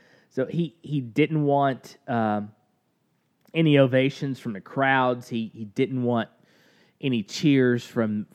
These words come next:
from the masses. He is, his goal, his desire at this point in time in his ministry is to make that investment in those twelve,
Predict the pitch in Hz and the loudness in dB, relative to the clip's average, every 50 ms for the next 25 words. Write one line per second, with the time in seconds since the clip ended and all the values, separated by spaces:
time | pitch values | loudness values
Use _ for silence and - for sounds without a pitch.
0 | _ - 110 104 101 98 95 95 95 98 98 101 90 - - 117 117 107 107 110 | _ -6 -4 -4 -2 -2 -2 -4 -4 -4 -6 -8 -10 -12 -8 -4 -2 -2 0 0
1 | 110 110 113 117 117 120 - - 113 110 101 90 - - - - - 117 127 139 | 0 0 0 0 -2 -4 -4 -4 -4 -4 -4 -8 -12 -18 -20 -16 -8 -2 0 2
2 | 143 147 143 139 135 - - _ _ _ - - - 143 131 127 113 104 113 113 | 2 2 2 0 -2 -6 -12 _ _ _ -20 -8 -2 0 0 0 -2 -4 -10 -18
3 | 107 - - - 131 127 117 104 104 101 98 107 117 107 110 101 - - 110 101 | -18 -8 -2 0 2 2 2 0 -2 -4 -6 -6 -6 -6 -6 -6 -8 -10 -8 -4
4 | 104 107 104 104 101 95 95 95 - _ _ _ _ _ _ _ _ _ _ _ | -4 -2 -2 -2 -2 -4 -6 -8 -10 _ _ _ _ _ _ _ _ _ _ _
5 | _ - 110 113 107 110 123 127 - - - 120 117 113 110 - 110 110 104 98 | _ -2 -2 0 0 0 -2 -2 -2 0 2 4 4 4 2 0 -4 -4 -4 -2
6 | 127 120 107 107 107 104 104 98 98 98 110 110 98 - - 143 151 139 110 - | 0 0 2 2 2 0 0 -2 -4 -4 -4 -4 -4 -4 -4 -2 -2 -2 -2 -4
7 | - 107 107 107 98 117 117 117 113 - - 113 110 117 117 117 - - 117 113 | -4 -4 -4 -2 -2 -2 -2 -2 -2 -4 -4 -4 -2 -2 -2 -2 0 0 0 2
8 | 110 104 101 110 107 107 - - - 104 92 104 104 104 98 95 - - - - | 0 0 0 -2 -2 -2 -2 -4 -6 -6 -4 -4 -4 -2 -2 -2 -4 -4 -4 -2
9 | 113 107 101 98 95 | 0 0 0 0 -2